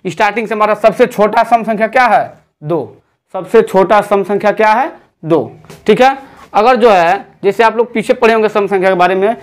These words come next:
कि अगर इकाई के स्थान पे ज़ीरो, दो, चार, छः, आठ होता है तो हमारे क्या होती है? दो से विभाज्य हो जाती है। अगर जो है हमारा ये ज़ीरो, दो, चार, छः, आठ जो स्टार्टिंग का नंबर है,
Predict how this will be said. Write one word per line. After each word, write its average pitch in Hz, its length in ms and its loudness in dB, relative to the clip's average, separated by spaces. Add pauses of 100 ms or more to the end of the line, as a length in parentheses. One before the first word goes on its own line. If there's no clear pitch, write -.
(200)
कि 185 80 2
अगर 190 180 4
इकाई 190 240 0
के 185 140 0
स्थान 180 260 -2
पे 180 100 -4
ज़ीरो, 170 340 0
दो, 170 240 0
चार, 165 320 0
छः, 170 240 -4
आठ 160 220 -2
होता 160 220 0
है 151 240 -2 (180)
तो 170 60 -2
हमारे 170 200 2
क्या 202 140 2
होती 202 220 0
है? 147 60 -4
दो 170 120 -2
से 247 100 -4
विभाज्य 143 380 -2
हो 127 80 0
जाती 120 280 -2
है। 123 160 -2 (320)
अगर 170 220 2
जो 170 100 2
है 165 60 4
हमारा 180 220 2
ये 220 80 2
ज़ीरो, 208 360 2
दो, 202 200 2
चार, 185 220 2
छः, 151 220 0
आठ 113 200 -6 (140)
जो 196 220 4
स्टार्टिंग 220 380 -2
का 208 80 2
नंबर 147 300 2
है, 113 160 -8